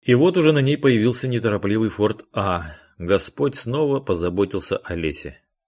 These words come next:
«Черт побери!» — заорал Лес, направляя автоматический пистолет на двух пассажиров машины. «Заберите меня отсюда, черт побери!»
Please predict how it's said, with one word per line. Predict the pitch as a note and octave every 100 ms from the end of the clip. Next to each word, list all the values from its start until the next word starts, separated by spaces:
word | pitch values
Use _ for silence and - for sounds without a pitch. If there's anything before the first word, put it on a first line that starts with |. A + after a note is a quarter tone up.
| _ _ _ _
«Черт | - - F#3+ C#3
побери!» — | A#2 F#3 A3 A3 A2 - -
заорал | E2+ F#2 F2+ F2 F2
Лес, | F2 D#2+
направляя | F#2 - F#2+ G2 F#2+
автоматический | F2 G2 F#2+ F#2 - E2+
пистолет | E2+ - G2 B2 G2
на | F#2
двух | A#2+ B2
пассажиров | G2 - F#2 G2 F#2+ G2
машины. | G2 F2+ D2+ C2+ _ _ _ _ _ -
«Заберите | D#2+ F#2+ B2+ F#3 E3 D#3
меня | D3+ C#3+
отсюда, | - D3 B2+ A2+
черт | B2 G#2 -
побери!» | A#2 A2+ G2+ E2 -